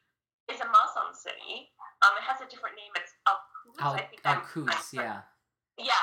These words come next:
Speaker 1: Al-Quds, right? Um, in, in Arabic. Um, and, and the history that's there, and then also just what it means, like, for the three monotheist-,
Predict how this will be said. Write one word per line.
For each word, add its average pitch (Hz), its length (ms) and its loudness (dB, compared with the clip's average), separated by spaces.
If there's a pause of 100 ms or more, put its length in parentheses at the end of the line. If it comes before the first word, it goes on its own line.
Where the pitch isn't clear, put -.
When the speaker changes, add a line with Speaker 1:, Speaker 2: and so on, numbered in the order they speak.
(120)
Speaker 1:
Al-Quds, - 640 0
right? 170 320 -2
Um, 180 380 4
in, 175 200 -6 (300)
in 185 160 -14
Arabic. 339 560 -2 (560)
Um, 190 460 2 (260)
and, 214 100 0 (200)
and 214 80 -6
the - 180 -20
history 311 400 -12
that's - 320 -2
there, 170 480 -2
and - 140 -4
then 233 100 -2
also 247 320 0
just - 300 -16
what 220 100 2
it 220 160 -12
means, 214 320 -20
like, 185 160 -2 (220)
for 196 180 -2
the - 80 -20 (140)
three 226 180 -20
monotheist-, 196 800 -2